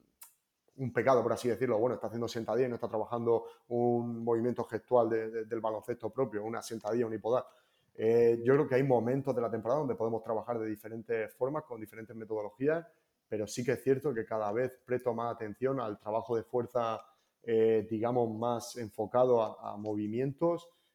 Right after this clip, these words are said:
y no enfocado a, a un movimiento, digamos, muy analítico.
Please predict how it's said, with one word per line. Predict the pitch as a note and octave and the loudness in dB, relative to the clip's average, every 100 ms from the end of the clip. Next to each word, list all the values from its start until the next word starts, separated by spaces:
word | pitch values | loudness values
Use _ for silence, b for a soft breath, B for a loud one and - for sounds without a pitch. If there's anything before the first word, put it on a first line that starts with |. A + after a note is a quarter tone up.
| _ | _
y | G#2+ | -8
no | G2+ A#2 A#2+ | -2 0 0
enfocado | G#2+ G#2+ G2 B2+ C3+ A#2+ | -2 -6 0 2 2 0
a, | G#2 G#2+ G#2+ G#2 - - - _ | -4 -12 -16 -18 -20 -20 -20 _
a | A2 | -8
un | G#2+ A2+ | -6 -4
movimiento, | A2+ G#2+ A#2 A#2+ A#2 | -4 -2 -4 -4 -4
digamos, | G#2+ A2+ A#2 A2 b b _ | -2 -2 -2 -4 b b _
muy | A#2+ A#2+ | 2 2
analítico. | G#2+ G2+ G#2+ - - | 0 -4 -6 -8 -18